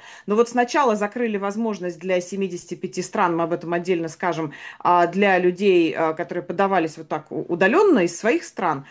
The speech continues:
а теперь, получается, нельзя подать еще и отсюда. И к чему это приводит? Мало того, что люди не могут, вот как я уже сказала, например, перевести родителей, с которыми они хотят жить вместе,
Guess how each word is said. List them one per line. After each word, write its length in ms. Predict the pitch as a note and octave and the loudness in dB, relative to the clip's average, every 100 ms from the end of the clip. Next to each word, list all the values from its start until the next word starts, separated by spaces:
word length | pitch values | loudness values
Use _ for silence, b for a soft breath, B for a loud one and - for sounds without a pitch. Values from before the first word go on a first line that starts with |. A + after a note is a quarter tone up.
| B B | B B
а 100 | - | -6
теперь, 440 | G3+ A#3 A3 E4+ G#4+ | -2 -4 2 2 2
получается, 540 | B3 G3+ C4+ C4 B3+ | 0 0 0 0 0
нельзя 360 | A3+ G#3 G3+ B3+ | -2 0 0 0
подать 500 | A3+ G3 G#3+ C4 C4 | 0 0 0 0 -4
еще 400 | G3 F#3+ - B3 | -12 -12 -4 -2
и 220 | A#3+ A3+ | 0 -2
отсюда. 800 | A3+ C4 C4 - - D4+ A3+ D3 - B B _ | 0 0 -2 -8 -8 -4 -4 -6 -8 B B _
И 320 | A3 A3+ A#3 | -6 -4 -2
к 100 | A3+ | -4
чему 260 | - B3+ C4+ | -4 -2 0
это 160 | C4 B3 | -2 -4
приводит? 540 | B3+ C4 A#3+ F3 F3 | -4 0 0 0 -2
Мало 220 | G#3 C4 | -4 -4
того, 240 | C4 G#3 G#3 | -4 -4 -6
что 200 | - G3+ | -8 -6
люди 240 | A3 G3 | -4 -2
не 120 | G3 | -2
могут, 400 | G3+ G3+ F3+ F3 - | -2 -2 -4 -6 -12
вот 120 | - | -12
как 180 | F3 F#3 | -6 0
я 100 | F3 | 0
уже 120 | E3 | 0
сказала, 360 | - F3 E3+ D#3 | -6 -2 0 0
например, 600 | F3 F#3 G#3 F#3+ D#3 - | -2 -2 0 2 -2 -4
перевести 500 | E3 D#3 D#3+ - E3 | -8 -8 -8 -6 -2
родителей, 580 | E3 G#3 F4 D#4+ G3 D#3 | -2 0 -2 -2 -2 -4
с 60 | |
которыми 360 | - D#3 D#3 D#3 | -6 -10 -6 -4
они 140 | D3+ | -4
хотят 340 | D3 D#3+ D#3 C#3+ | -6 -4 -4 -4
жить 220 | D#3 - | -8 -6
вместе, 420 | E3 D3 - - | -6 -6 -8 -14